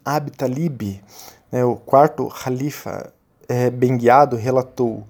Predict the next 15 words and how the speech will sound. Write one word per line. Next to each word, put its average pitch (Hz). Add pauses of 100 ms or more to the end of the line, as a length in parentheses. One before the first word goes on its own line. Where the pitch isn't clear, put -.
(640)
"Ele 175
deu 151
a 135
ele 151
um 160
presente 147
e 170
ele 170
aceitou, 170 (340)
e 180
os 180
reis 165
deram 180
a 185
ele. 151